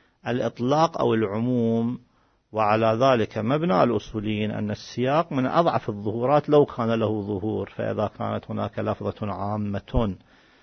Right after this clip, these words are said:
أو مطلقة فالسياق لا يستطيع أن يزحزحها. فكيف لو كانت هناك روايات في المقام؟ نعم، هذه التتمة تكون دليل على أن الحكومة من الأمانات،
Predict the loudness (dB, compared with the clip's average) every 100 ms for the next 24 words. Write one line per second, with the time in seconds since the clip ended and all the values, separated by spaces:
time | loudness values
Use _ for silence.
0 | _ _ -8 -4 0 0 -2 -2 -2 -2
1 | -2 -2 0 0 0 0 2 4 6 6
2 | 4 -4 0 0 2 2 0 -2 -2 2
3 | 2 0 0 0 0 -4 -4 -8 -8 _
4 | _ _ _ _ _ _ _ _ 0 2
5 | 8 8 8 6 6 4 2 2 2 2
6 | 4 6 8 8 8 8 6 4 2 4
7 | 2 2 4 4 2 -2 -6 _ _ 2
8 | 4 4 2 4 4 4 2 2 -2 0
9 | 0 2 0 0 -6 -4 -4 0 0 2
10 | 2 2 0 -2 -2 -2 0 0 -2 -4
11 | -4 -6 -4 0 0 2 2 4 4 8
12 | 10 10 10 8 2 -2 -2 -4 -6 -6